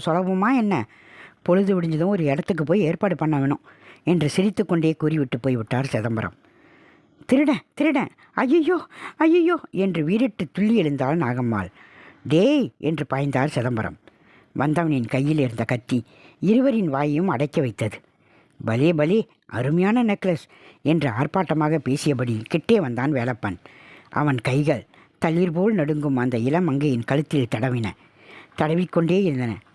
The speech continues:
"டேய், டேய்" என்று பீதி கூச்சல் விடுத்தார் சிதம்பரம். பயந்து நடுங்கி கண்ணை மூடிக்கொண்டாள் நாகம்மாள். வேலப்பன் வைத்த கண்ணை எடுக்காமல் பார்த்தான். இளமை கொளித்து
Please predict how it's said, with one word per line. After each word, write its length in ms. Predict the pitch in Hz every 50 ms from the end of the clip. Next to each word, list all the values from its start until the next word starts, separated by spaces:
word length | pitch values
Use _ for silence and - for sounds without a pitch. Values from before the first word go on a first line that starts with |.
| _ _ _ - - - - _ _ - 113
"டேய், 360 | 131 - 214 294 311 294 165 - _ - - - -
டேய்" 480 | 180 - 180 180 - - - 294 160 - - - _ _ _
என்று 340 | - 147 170 185 156 156 131
பீதி 360 | - - 208 240 269 240 233
கூச்சல் 380 | - - 175 151 - 165 143 131
விடுத்தார் 340 | 135 127 - - 127 135
சிதம்பரம். 500 | 147 - - 120 139 127 117 113 101 92 - - - - - - - - - - - 135
பயந்து 400 | 160 165 180 233 262 262 277 214
நடுங்கி 400 | 139 127 139 160 170 151 127 110 - _
கண்ணை 340 | - - 165 202 226 269 262
மூடிக்கொண்டாள் 640 | 175 156 165 175 160 - - 143 135 123 147 175 170
நாகம்மாள். 520 | - - 143 127 127 120 113 104 101 95 - _ _ _ _ _ _ _ _ _ _ -
வேலப்பன் 500 | 139 139 147 147 151 151 - - 117 101 - _ - - - - _ _
வைத்த 320 | - 165 214 220 - - 302
கண்ணை 280 | - 247 226 202 180 151
எடுக்காமல் 540 | 135 123 135 - 156 156 160 170 170 151 -
பார்த்தான். 360 | 117 117 - - 104 104 92 _ _ _ - - _ _ _ _ _ _ _ -
இளமை 340 | 139 151 160 170 180 160 -
கொளித்து 380 | - - 160 180 165 - -